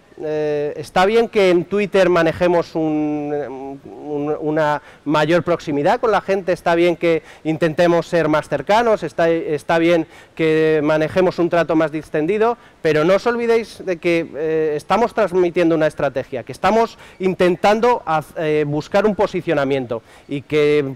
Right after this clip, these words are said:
todo lo que decimos en Twitter, pues, es previsible que alguien lo lea, porque para eso tenemos followers y es posible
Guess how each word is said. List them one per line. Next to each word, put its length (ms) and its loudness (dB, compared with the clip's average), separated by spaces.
todo 220 2
lo 120 0
que 100 -2
decimos 400 -2
en 140 -4
Twitter, 480 -2
pues, 160 -6
es 100 -8
previsible 640 -2
que 180 0
alguien 320 2
lo 100 2
lea, 260 -2
porque 240 -12
para 240 -4
eso 180 -8
tenemos 380 -2
followers 440 -2
y 60 -6
es 80 -6
posible 540 -4